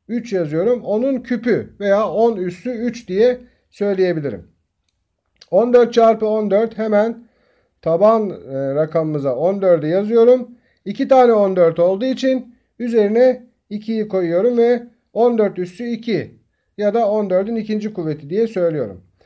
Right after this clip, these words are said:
Sekiz çarpı sekiz çarpı sekiz. Yine sekizi tabana yazıyorum. Üç tane sekiz olduğu için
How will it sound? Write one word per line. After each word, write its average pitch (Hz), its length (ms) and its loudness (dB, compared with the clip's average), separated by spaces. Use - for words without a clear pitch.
Sekiz 247 460 -4
çarpı 196 380 2
sekiz 247 600 -6
çarpı 208 400 0
sekiz. 185 600 -8
Yine 233 240 0
sekizi 226 720 -2
tabana 190 400 2
yazıyorum. 233 720 4
Üç 262 240 -4
tane 190 400 4
sekiz 165 380 -6
olduğu 185 280 -2
için 254 540 -4